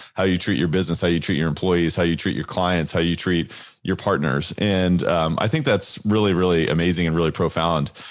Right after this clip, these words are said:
Um, but talk to me a little bit about your backstory, because it's remarkable. It's really amazing. I mean, thinking about growing up in Hong Kong, immigrating, uh,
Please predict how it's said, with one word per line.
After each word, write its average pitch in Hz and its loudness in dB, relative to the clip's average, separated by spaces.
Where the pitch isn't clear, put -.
Um, 104 2
but - 0
talk 214 2
to 262 -2
me 247 2
a 214 4
little 156 4
bit 123 2
about 107 4
your 95 2
backstory, 90 2
because 90 0
it's 104 -2
remarkable. 90 0
It's - -2
really 107 2
amazing. 85 2
I - 0
mean, 82 0
thinking 104 0
about 87 2
growing 101 2
up 92 0
in 85 -2
Hong 87 -2
Kong, 120 0
immigrating, 113 2
uh, 92 0